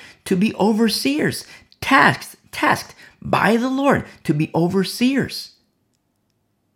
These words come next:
Except they become wolves. Now,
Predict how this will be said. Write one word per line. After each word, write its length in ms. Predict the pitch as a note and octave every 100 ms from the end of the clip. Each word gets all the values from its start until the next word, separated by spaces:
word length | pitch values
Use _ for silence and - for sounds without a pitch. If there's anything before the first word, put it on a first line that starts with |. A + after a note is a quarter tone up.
| _ _ _ _
Except 420 | D3 - D3 C3+
they 120 | B2+ B2+
become 460 | C3+ - B2+ C#3
wolves. 520 | G#3+ D4 - - - _ _ _ _ _ _ _ _ _ _ _ _ _ _ _ _ _ -
Now, 280 | G3+ C#3